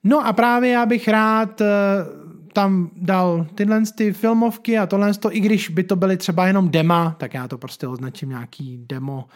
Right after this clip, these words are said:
demo C D na poslech a tak dále, protože začíná mě zajímat, co si tak lidi o tom myslej a kdo ví, třeba se mi povede, že bychom to zahráli v orchestru, že by to tam lidi přežili, no. Protože jsou to fakt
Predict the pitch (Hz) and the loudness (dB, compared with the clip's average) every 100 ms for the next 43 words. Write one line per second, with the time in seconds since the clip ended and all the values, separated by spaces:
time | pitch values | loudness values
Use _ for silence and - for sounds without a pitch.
0 | - _ 156 175 175 190 180 175 185 185 | -20 _ -2 0 2 2 2 2 2 2
1 | 185 185 226 - 233 226 208 202 202 208 | 0 0 -2 0 -2 0 0 0 2 2
2 | 214 233 277 277 - _ 202 226 240 302 | 2 0 0 -2 -8 _ -6 -4 -2 0
3 | 311 302 277 214 170 185 202 202 190 - | 0 2 2 2 0 2 2 0 -4 -8
4 | 190 185 196 190 180 190 202 214 185 139 | -8 -6 -6 -4 -2 -2 -2 -2 -2 -4
5 | 180 180 165 156 - - - - 165 196 | -4 -4 -4 -10 -12 -20 -16 -2 2 4
6 | 220 208 208 190 190 - 196 196 165 - | 2 0 -2 0 0 0 0 0 -2 -6
7 | 143 165 175 165 160 160 175 170 165 147 | -2 0 0 -2 -4 -4 -6 -4 -2 -2
8 | 156 156 175 165 139 156 151 156 151 147 | 0 0 -2 -4 -4 -4 -4 -4 -4 -4
9 | 147 147 151 147 143 151 - 123 135 131 | -6 -6 -6 -6 -6 -8 -8 -8 -8 -10
10 | 120 117 127 160 180 185 170 - - - | -10 -12 -4 -2 0 0 -2 -4 -20 -20
11 | _ 202 196 - | _ 0 0 -4